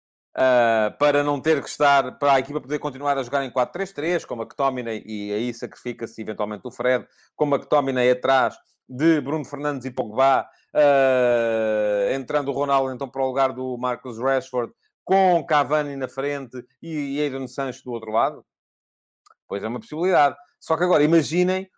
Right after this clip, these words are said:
o pobre coitado do Luke Shaw, defesa esquerdo, a levar com, a ter à frente dele o Pogba como médio esquerdo, ou o Bruno Fernandes, por acaso é igual, e o Cristiano Ronaldo como extremo esquerdo. Aquilo vai ser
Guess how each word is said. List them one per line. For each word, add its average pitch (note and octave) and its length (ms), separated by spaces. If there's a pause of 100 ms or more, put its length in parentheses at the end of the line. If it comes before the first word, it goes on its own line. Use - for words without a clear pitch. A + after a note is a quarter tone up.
o F#3 100
pobre D#3+ 440
coitado D#3 420
do C3+ 80
Luke C#3 260
Shaw, D#3 280
defesa D3 280
esquerdo, D#3+ 480 (200)
a E3 80
levar D3+ 480
com, E3 280
a C#3 120
ter D#3+ 160
à D#3 100
frente D#3 340
dele D#3 180
o B2 60
Pogba D3 460
como B2 220
médio C3 260
esquerdo, E3 480
ou G#2 160
o F2 60
Bruno F#2+ 180
Fernandes, D#3+ 340
por G#2+ 80
acaso G#2 220
é A#2 60
igual, C#3+ 340 (320)
e G3 380
o G3 340
Cristiano F3+ 360
Ronaldo F3 360
como F3+ 140
extremo F3+ 280
esquerdo. C#3+ 360
Aquilo F2 200
vai G2 160
ser C3 400